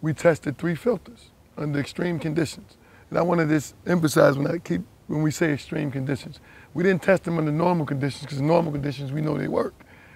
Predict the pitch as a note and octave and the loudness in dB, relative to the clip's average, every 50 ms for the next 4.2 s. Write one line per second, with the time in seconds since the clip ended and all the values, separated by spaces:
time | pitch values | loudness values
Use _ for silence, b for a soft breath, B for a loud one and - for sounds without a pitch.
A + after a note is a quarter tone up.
0 | B B B - D3 E3 E3+ E3+ D#3+ D#3 D#3 D#3 E3 D#3 D3 D#3 E3 D#3+ D#3 - | B B B -8 -4 -2 0 0 0 0 2 2 2 2 2 2 2 0 0 -2
1 | - - - - - D#3 B2+ B2 D#3+ E3+ E3+ D#3+ D3 D#3 D3+ C#3+ D#3 D#3+ E3 F#3 | -4 -10 -16 -12 -10 -8 0 4 6 6 6 6 4 0 0 0 2 2 2 2
2 | F3+ F3 - - - - - - - - - - - _ - - D3+ D#3 D3+ C#3+ | 0 -2 -4 -6 -10 -18 -20 -20 -20 -20 -20 -20 -20 _ -16 -10 -4 -4 -2 -2
3 | C#3 - - D3 C#3 - - - F3+ E3 - - D3+ C3+ A2 - - D#3 D3 C3 | -2 -4 -4 -4 -4 -2 2 4 4 4 4 -2 -6 -6 -6 -2 -2 -2 -2 0
4 | - C#3 D3+ | -2 -4 -6